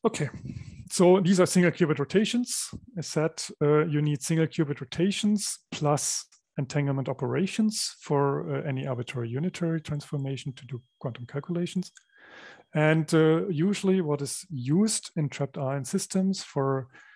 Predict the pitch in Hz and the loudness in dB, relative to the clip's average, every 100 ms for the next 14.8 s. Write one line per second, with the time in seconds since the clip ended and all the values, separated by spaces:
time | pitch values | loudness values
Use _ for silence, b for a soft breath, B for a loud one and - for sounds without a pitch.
0 | B B _ - - - 147 143 143 156 | B B _ -10 -6 -2 0 2 0 -2
1 | 151 127 170 196 214 196 170 156 143 151 | -6 -4 0 2 2 2 0 2 0 -2
2 | - 196 - - B B B - 165 - | -4 -6 -6 -14 B B B -4 -2 -2
3 | - 151 160 190 156 - 147 131 143 160 | 0 2 2 0 -4 -4 -6 -2 0 -2
4 | - 143 135 131 208 202 165 139 - 131 | -2 -4 -2 0 2 2 0 -2 -4 -6
5 | 123 117 127 180 - - _ _ - 131 | -6 -4 -4 -6 -8 -14 _ _ -4 -4
6 | - 143 151 - 131 123 123 110 104 - | -2 -4 -6 -8 -6 -4 -8 -8 -10 -12
7 | - _ _ _ _ _ - 135 135 156 | -14 _ _ _ _ _ -4 -2 -2 -2
8 | 165 139 127 123 175 202 143 156 165 160 | -6 -4 -2 0 0 2 2 2 2 0
9 | 160 165 151 - B B B B 151 - | -2 -2 -6 -6 B B B B -4 0
10 | 147 139 208 208 170 - 143 131 156 214 | 2 6 6 4 0 0 -2 0 0 0
11 | 202 175 - - 202 156 175 143 135 - | -2 -6 -8 -12 -6 -4 -4 -6 -8 -2
12 | 170 196 165 151 151 139 - 156 180 147 | 0 2 2 0 -2 -6 0 0 0 -4
13 | 135 131 143 - 135 135 123 - - 127 | -4 -4 -6 -6 -8 -8 -12 -12 -6 -6
14 | 120 - 147 180 170 165 - | -6 -6 -4 -2 -4 -4 -4